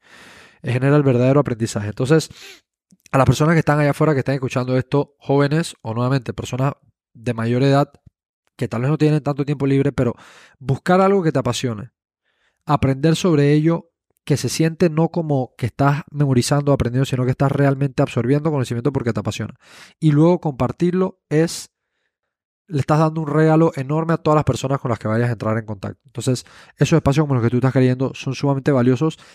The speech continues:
e invito a las personas que están escuchando y viendo esto de que se atrevan a cuestionarse qué es eso que te apasiona.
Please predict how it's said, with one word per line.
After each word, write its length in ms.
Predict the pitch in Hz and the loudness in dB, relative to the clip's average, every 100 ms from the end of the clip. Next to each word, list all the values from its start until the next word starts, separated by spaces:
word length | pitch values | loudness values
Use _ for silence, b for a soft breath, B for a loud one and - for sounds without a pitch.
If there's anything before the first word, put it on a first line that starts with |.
| B | B
e 80 | - | 0
invito 320 | 147 143 170 | 0 4 4
a 40 | 185 | 4
las 80 | 165 | 2
personas 260 | 131 143 | -2 -2
que 80 | 139 | -2
están 160 | 131 135 | -2 -2
escuchando 420 | 131 - 151 147 | -2 -4 -2 0
y 20 | |
viendo 300 | 143 135 135 | 0 0 0
esto 320 | 127 - 151 - b b | 0 -2 -6 -6 b b
de 120 | 135 | -4
que 120 | 135 135 | -2 -2
se 100 | 127 | -2
atrevan 560 | 113 170 175 175 185 - | 0 2 4 4 0 -4
a 100 | 127 | -4
cuestionarse 680 | 123 - 120 127 131 135 | -4 -2 -2 -2 -4 -6
qué 120 | - 165 | -2 0
es 80 | |
eso 180 | 170 170 | 0 0
que 100 | 151 | -2
te 60 | 123 | -2
apasiona. 480 | 120 110 104 98 | -4 -6 -6 -10